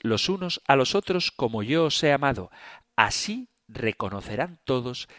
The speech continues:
que sois discípulos míos". Es decir, que el testimonio de amor es la señal distintiva del discípulo de Jesús. El propio Jesús nos enseña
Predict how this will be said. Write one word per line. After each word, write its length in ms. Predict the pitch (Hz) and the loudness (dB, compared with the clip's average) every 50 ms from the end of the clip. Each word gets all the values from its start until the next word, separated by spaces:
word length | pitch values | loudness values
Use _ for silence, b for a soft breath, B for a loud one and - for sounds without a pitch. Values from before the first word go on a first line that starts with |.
| B B B | B B B
que 140 | - 95 - | -8 -6 -4
sois 500 | - - 117 113 117 113 - - - _ _ _ _ - | -2 0 0 0 -2 -2 -6 -8 -10 _ _ _ _ -12
discípulos 1000 | - 101 - - - - - - 135 135 - - - 95 85 87 85 - - - | -10 -8 -6 -6 -8 -6 -6 -4 -4 -4 -4 -6 -10 -12 -12 -10 -10 -10 -10 -12
míos". 540 | - 92 87 82 82 87 - - - - - B B B B B B B B B | -14 -20 -20 -20 -18 -16 -14 -14 -14 -14 -16 B B B B B B B B B
Es 160 | B - 90 | B -12 -8
decir, 320 | 98 90 - - 107 92 - | -8 -8 -6 -6 -6 -6 -8
que 320 | - - 90 92 - _ | -12 -12 -12 -12 -12 _
el 260 | - 101 95 95 - _ _ _ _ _ - | -8 -6 -6 -6 -8 _ _ _ _ _ -6
testimonio 760 | - 101 - - - - 104 90 90 110 175 196 190 190 180 | -4 -4 -4 -4 -8 -8 -10 -6 -2 -2 -2 -2 -2 -4 -2
de 80 | 170 165 | 0 -2
amor 320 | 160 151 147 147 160 - _ _ _ B B B B B B _ | -2 -2 -6 -10 -10 -12 _ _ _ B B B B B B _
es 300 | - 127 139 - - - _ _ _ _ _ _ _ _ _ _ - | -2 -2 -2 -2 -6 -10 _ _ _ _ _ _ _ _ _ _ -14
la 440 | - 98 92 92 92 92 90 90 - | -12 -10 -10 -8 -8 -8 -8 -6 -6
señal 600 | - - - - 104 95 98 117 160 190 185 175 | -4 -4 -2 -2 -4 -4 -4 -4 -4 -2 -4 -4
distintiva 800 | 160 165 151 - - - 160 147 131 - - 127 117 113 110 117 B B B B B B | -6 -6 -8 -8 -10 -12 -14 -16 -12 -8 -6 -6 -6 -6 -10 -10 B B B B B B
del 340 | - 95 113 113 113 113 | -10 -6 -4 -4 -4 -4
discípulo 840 | 110 - 101 - - - - - 135 123 - - 98 90 90 90 - _ _ _ - | -6 -8 -6 -6 -6 -8 -6 -6 -8 -8 -6 -8 -12 -10 -10 -12 -14 _ _ _ -14
de 140 | - 98 90 | -8 -6 -6
Jesús. 640 | - - 90 - - - - - - - - - - b b b b b b b b b - | -6 -6 -8 -10 -10 -10 -12 -14 -14 -12 -12 -14 -16 b b b b b b b b b -4
El 140 | 120 110 101 | -4 -4 -4
propio 420 | - - 151 170 - - 123 113 | 0 2 0 0 2 0 -4 -4
Jesús 580 | 104 - 107 - - - 101 90 - - - B B B B B B B B | -4 -6 -10 -8 -8 -8 -8 -10 -10 -12 -14 B B B B B B B B
nos 360 | 110 120 139 - - - _ - | -4 -2 -2 -2 -2 -4 _ -8
enseña 800 | - 113 101 101 95 - - 135 127 120 101 95 90 90 90 | -8 -8 -8 -6 -6 -4 -2 -2 -2 -2 -4 -10 -14 -14 -16